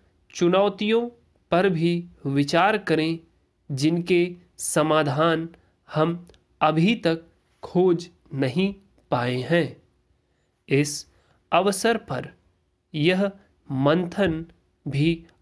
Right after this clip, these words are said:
आवश्यक है कि गांधी जी ने अहिंसा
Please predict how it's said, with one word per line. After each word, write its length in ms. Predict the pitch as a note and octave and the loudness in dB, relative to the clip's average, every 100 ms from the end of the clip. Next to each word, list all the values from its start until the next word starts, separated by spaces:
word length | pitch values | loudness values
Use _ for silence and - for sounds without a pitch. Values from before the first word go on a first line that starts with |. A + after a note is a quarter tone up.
| - | 0
आवश्यक 680 | D3+ D3+ F#3 F#3 G#3+ G#3+ - _ _ | 2 2 0 0 -2 -4 -10 _ _
है 240 | - G3+ | -2 -2
कि 340 | G#3+ D3 C#3 C#3+ _ _ _ D3 | 0 -2 -2 -4 _ _ _ -8
गांधी 500 | C#3+ D3+ F#3 A3 A3 | 0 2 2 2 2
जी 380 | D#3 D3 D3 - _ _ _ _ - | 0 0 -2 -16 _ _ _ _ -2
ने 260 | C#3+ D#3+ D#3+ _ _ - | 0 0 -4 _ _ -4
अहिंसा 720 | D#3 C#3 F3 F#3 F#3 A3 A3 | -2 0 -2 -2 -2 -2 -2